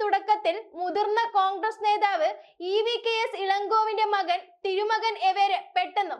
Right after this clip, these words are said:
മരണപ്പെടുകയായിരുന്നു. അതിനുശേഷമാണ് ഉന്നത കോൺഗ്രസ് നേതാവായിരുന്ന ഇ വി കെ എസ് അവിടെ മത്സരിക്കുകയും വിജയിക്കുകയും ചെയ്തത്. പക്ഷേ നിർഭാഗ്യമെന്നോണം കഴിഞ്ഞ ഡിസംബർ പതിനാലിന് അദ്ദേഹം മരണമടയുകയുണ്ടായി.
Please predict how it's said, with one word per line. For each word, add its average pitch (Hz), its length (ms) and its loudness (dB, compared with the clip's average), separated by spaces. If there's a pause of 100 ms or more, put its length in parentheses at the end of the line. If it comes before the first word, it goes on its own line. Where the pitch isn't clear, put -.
മരണപ്പെടുകയായിരുന്നു. 285 840 -4 (400)
അതിനുശേഷമാണ് 453 760 2 (220)
ഉന്നത 427 280 0 (140)
കോൺഗ്രസ് 415 500 0
നേതാവായിരുന്ന 440 640 0 (380)
ഇ - 20 -4 (120)
വി 466 180 0
കെ 466 100 -2 (120)
എസ് - 140 -8 (120)
അവിടെ 330 220 -2 (120)
മത്സരിക്കുകയും 359 800 -2 (100)
വിജയിക്കുകയും 294 680 0
ചെയ്തത്. 285 280 0 (720)
പക്ഷേ 427 320 2 (160)
നിർഭാഗ്യമെന്നോണം 453 920 0 (200)
കഴിഞ്ഞ 392 320 0 (100)
ഡിസംബർ 415 360 2 (100)
പതിനാലിന് 403 440 0 (200)
അദ്ദേഹം 339 440 -4
മരണമടയുകയുണ്ടായി. 285 960 -4